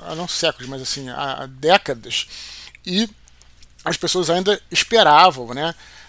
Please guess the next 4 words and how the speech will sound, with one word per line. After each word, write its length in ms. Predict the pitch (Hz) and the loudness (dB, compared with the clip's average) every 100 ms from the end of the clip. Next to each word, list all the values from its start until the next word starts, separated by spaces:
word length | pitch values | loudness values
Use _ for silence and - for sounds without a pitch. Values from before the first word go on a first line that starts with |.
| - - | -12 -2
é, 460 | 147 139 139 131 - - | 0 0 0 -4 -8 -12
que, 420 | - 151 180 202 _ _ _ - | -10 -8 -8 -8 _ _ _ -8
é, 680 | 143 131 131 123 117 113 - - - | -6 -4 -4 -4 -4 -6 -10 -16 -14
que 360 | - 143 143 | -10 -6 -6